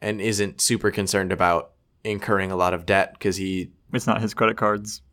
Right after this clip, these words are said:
Speaker 1: Yeah.
Speaker 2: <laughs> Also, he's planning to die soon, so.
Speaker 1: Yep. Richard is thinking about how,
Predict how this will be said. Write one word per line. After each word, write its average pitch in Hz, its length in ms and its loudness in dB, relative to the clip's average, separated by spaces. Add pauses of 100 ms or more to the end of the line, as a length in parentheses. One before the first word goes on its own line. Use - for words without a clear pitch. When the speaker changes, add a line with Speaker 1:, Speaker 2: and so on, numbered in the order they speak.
(180)
Speaker 1:
Yeah. 101 260 -2 (580)
Speaker 2:
<laughs> 156 100 2 (720)
Also, 110 400 2
he's 101 440 -8
planning 104 500 -2
to 101 260 0
die 101 420 0 (140)
soon, 107 420 -6 (120)
so. 107 300 -2
Speaker 1:
Yep. - 240 -2 (220)
Richard 139 320 4
is 117 140 0
thinking 113 320 -2
about 92 420 0 (400)
how, 101 460 2